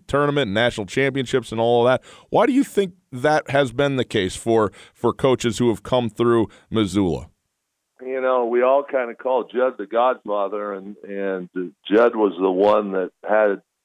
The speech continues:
Speaker 2: success at Montana when nobody else thought you could have success, and he got it going. And the interesting thing is, is he had two great years and three that were, were just okay, but that can, that can happen in coaching. The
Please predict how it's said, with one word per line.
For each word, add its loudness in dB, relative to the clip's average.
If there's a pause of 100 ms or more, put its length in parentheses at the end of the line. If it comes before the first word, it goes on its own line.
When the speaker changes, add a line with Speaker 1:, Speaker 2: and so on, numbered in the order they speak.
(380)
Speaker 2:
success 0
at -8
Montana 2
when 0
nobody 0
else 2 (600)
thought 4
you -14
could -4
have 2
success, -2 (100)
and -14 (520)
he -6
got 4
it -6
going. 2
And -6
the -6
interesting -10
thing -2
is, 0
is - (580)
he 0
had 4 (120)
two -2
great 4
years 2
and -4 (260)
three 2
that 4
were, 2
were 0
just -2
okay, 2
but -4
that 2
can, -6 (420)
that -2
can -2
happen 2
in -4
coaching. 0
The -2